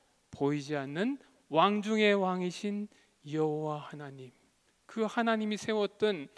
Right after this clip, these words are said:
그 나라 이스라엘 제국과 또 유다의 왕국은, 비록 눈에 보이는 왕국은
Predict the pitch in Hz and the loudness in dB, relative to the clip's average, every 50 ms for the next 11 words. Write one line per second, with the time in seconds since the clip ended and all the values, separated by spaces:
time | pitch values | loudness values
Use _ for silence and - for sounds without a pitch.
0 | - - - _ _ _ _ _ - 208 202 196 185 180 185 185 190 170 131 120 | -20 -20 -20 _ _ _ _ _ -6 -4 -4 -2 -2 0 2 2 2 2 0 -2
1 | 156 233 208 185 175 - - 196 190 190 185 185 175 170 - 180 170 160 175 165 | -8 -10 -8 -8 -8 -6 0 2 4 4 6 4 2 0 -2 -4 -4 -4 -6 -10
2 | - - - 202 220 247 269 - - - - - _ _ - 170 147 139 131 131 | -6 0 4 4 4 4 2 -4 -12 -20 -20 -20 _ _ -6 -6 -4 -4 -4 -6
3 | 139 147 156 151 170 175 196 196 190 190 185 185 185 175 165 170 175 170 175 170 | -6 -8 -6 -6 -6 -4 2 4 4 6 6 4 4 2 0 -2 -2 -4 -4 -2
4 | 160 185 185 170 - - - 170 175 170 160 160 175 190 208 214 214 196 202 196 | 0 2 0 0 -2 -6 -4 -2 0 0 0 -2 -4 -2 2 2 2 4 2 2
5 | 196 190 196 190 185 185 175 175 175 170 170 180 185 175 180 185 | 2 0 0 0 0 0 -2 -2 -2 0 2 2 2 0 -2 -4